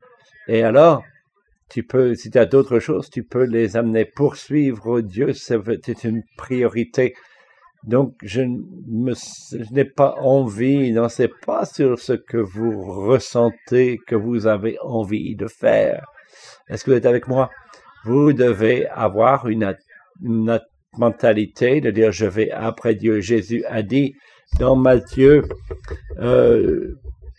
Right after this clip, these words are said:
seize trente-trois, « Cherchez premièrement le royaume et la justice de Dieu, et toutes ces choses vous seront données par-dessus. »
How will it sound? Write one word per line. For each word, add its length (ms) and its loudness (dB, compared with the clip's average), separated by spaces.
seize 560 2
trente-trois, « 760 2
Cherchez 460 0
premièrement 440 2
le 80 4
royaume 480 4
et 60 0
la 140 0
justice 480 -2
de 120 2
Dieu, 260 2
et 80 0
toutes 200 -4
ces 160 4
choses 280 0
vous 200 -2
seront 420 0
données 320 0
par-dessus. » 600 -4